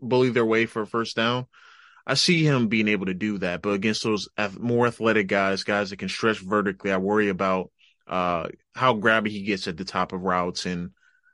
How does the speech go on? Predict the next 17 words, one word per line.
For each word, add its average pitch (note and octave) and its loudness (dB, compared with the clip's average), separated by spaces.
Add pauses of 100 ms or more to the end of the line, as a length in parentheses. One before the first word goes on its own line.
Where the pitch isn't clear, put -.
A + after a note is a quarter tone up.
(420)
kinda C3 2
panics G2+ 0
a G2+ -4
little F#2+ 0
bit F2+ 0
in, F2+ -2
in F#2 -4
man F2 -2
coverage. F2+ -6
So G#2 0
for C3 -2
me, B2+ 4
end A#2+ 2
up G#2+ 2
at G2+ 2
number F#2+ -4
five. G2+ 2